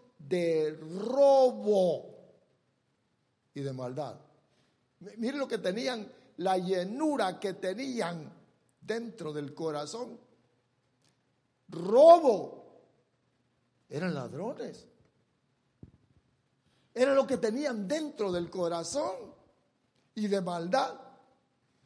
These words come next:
Mira lo que dice el versículo cuarenta. "Necios, el que hizo lo de afuera, ¿no hizo también lo de adentro?".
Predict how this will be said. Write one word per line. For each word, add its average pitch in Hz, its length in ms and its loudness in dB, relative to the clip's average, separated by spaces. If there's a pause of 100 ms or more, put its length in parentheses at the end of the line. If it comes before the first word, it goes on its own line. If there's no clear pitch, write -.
(200)
Mira 208 220 0
lo 190 120 -2
que 233 100 2
dice 247 240 0
el 214 80 -2
versículo 196 500 -4
cuarenta. 214 600 -4 (420)
"Necios, 185 920 2 (300)
el 214 240 4
que 214 160 4
hizo 311 320 -2
lo 208 140 0
de 180 120 -2
afuera, 247 580 2 (400)
¿no 143 260 -2
hizo 233 260 4
también 247 880 0
lo 233 220 6
de 240 160 4
adentro?". 349 880 0